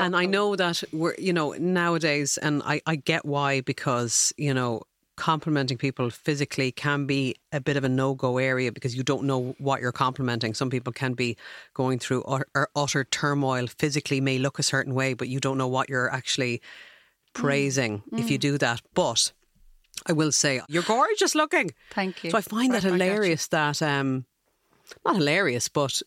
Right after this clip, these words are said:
Speaker 1: isn't it crazy?
Speaker 2: But we're not that
Speaker 1: Isn't it
Speaker 2: far
Speaker 1: crazy?
Speaker 2: apart in age that you
Speaker 1: No.
Speaker 2: would. You're not a redhead. Hector's a redhead, and him and I understand what it's
Speaker 1: Well,
Speaker 2: like to
Speaker 1: I,
Speaker 2: grow up as
Speaker 1: I,
Speaker 2: redheads.
Speaker 1: I will stop you there. I had red
Speaker 2: Okay.
Speaker 1: hair till I was around four.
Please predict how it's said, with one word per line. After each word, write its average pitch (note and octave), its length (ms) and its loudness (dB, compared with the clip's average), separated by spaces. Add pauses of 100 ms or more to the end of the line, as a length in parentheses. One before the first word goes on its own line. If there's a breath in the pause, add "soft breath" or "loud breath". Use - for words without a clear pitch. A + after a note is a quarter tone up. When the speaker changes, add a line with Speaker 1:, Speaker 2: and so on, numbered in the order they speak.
(1040)
Speaker 1:
isn't A3 200 4
it G3+ 100 2
crazy? A2+ 520 -2 (400 loud breath)
Speaker 2:
But C4+ 120 -2
we're D4+ 120 4
not C4 220 2
that A3+ 120 4
Speaker 1:
Isn't D4 160 6
it A#3+ 60 4
Speaker 2:
far A3+ 80 4
Speaker 1:
crazy? D3+ 320 2
Speaker 2:
apart F#3+ 320 0
in G3 100 0
age F3+ 420 0
that - 260 -6
you F#3+ 180 2
Speaker 1:
No. E3+ 140 4
Speaker 2:
would. - 200 4
You're A3+ 200 2
not A#3 180 2
a G#3+ 60 0
redhead. F3+ 580 -2 (160)
Hector's A#3 420 -2
a G#3+ 60 0
redhead, F3 400 -4
and E3 100 -2
him G3+ 140 -4
and G#3+ 80 -4
I G3+ 320 -4
understand F#3 540 -2
what E3+ 100 -4
it's E3 160 -6
Speaker 1:
Well, B3 140 2 (100)
Speaker 2:
like - 120 -6
to - 120 -2
Speaker 1:
I, - 20 -4
Speaker 2:
grow G3 300 2
up F#3+ 300 -2
as C#4+ 200 4
Speaker 1:
I, D#4 40 2
Speaker 2:
redheads. F3+ 360 0
Speaker 1:
I C4+ 40 2
will F#4 180 4
stop F4 280 0
you D#4 60 2
there. C#4 160 2
I B3 120 4
had C#4 160 2
red A#3+ 80 2
Speaker 2:
Okay. A3 80 -2
Speaker 1:
hair A#3 180 2
till G#3+ 140 2
I - 20 2
was E3+ 80 0
around E3 140 2
four. G3 360 0